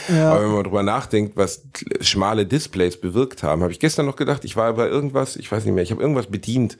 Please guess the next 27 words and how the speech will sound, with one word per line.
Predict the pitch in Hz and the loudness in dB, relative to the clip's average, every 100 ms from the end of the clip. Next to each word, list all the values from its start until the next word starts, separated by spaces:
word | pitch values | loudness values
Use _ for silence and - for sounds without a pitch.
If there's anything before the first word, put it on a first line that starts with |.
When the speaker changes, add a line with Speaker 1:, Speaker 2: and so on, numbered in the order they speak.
| - - - - - | -20 -20 -20 -14 -2
Speaker 2:
Und | 104 | 0
da | |
war | 107 | 2
halt | 147 | 0
ein | 175 | -2
schmales | - 156 156 | 0 0 -2
Display | - - - - | -4 -4 -2 0
drin, | - 98 98 | 2 2 2
wo | |
eingeblendet | - 120 120 117 120 117 | 0 0 0 0 -2 0
werden | 113 123 | 0 0
konnte, | 120 117 | 0 0
was | 113 123 | 0 0
man | 131 131 | 0 0
wollte. | 139 156 117 | 0 -2 -4
Früher | - 110 | 0 0
hättest | 120 - | 0 -4
du | |
da | 113 113 | -2 0
halt | 104 120 | 0 0
was | 120 | 0
Mechanisches | 131 - 151 143 98 95 - | 0 0 0 0 -2 -6 -4
gehabt. | 73 160 | -2 0
Speaker 1:
Ü-, | - 185 | 2 2
überhaupt | 147 151 185 | 4 4 4
ein | 135 | 2
Touchscreen. | - - - - 117 110 101 | 0 0 -2 2 2 2 0